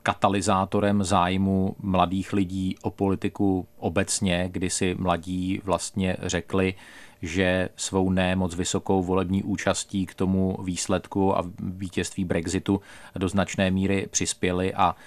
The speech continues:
eh, že ty životy jim v uvozovkách neskazily jejich, eh,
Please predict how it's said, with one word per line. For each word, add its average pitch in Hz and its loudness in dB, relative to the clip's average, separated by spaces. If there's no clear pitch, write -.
eh, 90 -2
že 92 -2
ty 92 0
životy 90 0
jim 95 0
v - -10
uvozovkách 90 0
neskazily 95 0
jejich, 92 -4
eh, 87 0